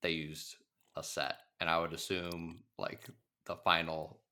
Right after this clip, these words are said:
five minutes of the game was, like, probably nearly zero. Um, so I just don't really <laughs> get,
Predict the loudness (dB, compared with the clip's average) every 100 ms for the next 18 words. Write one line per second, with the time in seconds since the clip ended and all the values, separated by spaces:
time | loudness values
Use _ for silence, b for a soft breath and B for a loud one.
0 | _ 4 4 6 -2 -2 -2 0 -2 -4
1 | -6 -6 -4 -4 -8 -16 _ _ -6 -4
2 | -4 -6 -6 -6 -8 -10 -12 -12 -16 _
3 | b b b b 2 4 4 4 2 -2
4 | -12 _ _ _ _ _ _ _ _ _
5 | _ _ _ _ -2 6 8 8 4 2
6 | 2 2 0 0 0 -2 -2 -2 -2 -4
7 | -4 -6 -10 _ _ _ _ _ _ _
8 | 2 4 2 2 4 2 2 0 0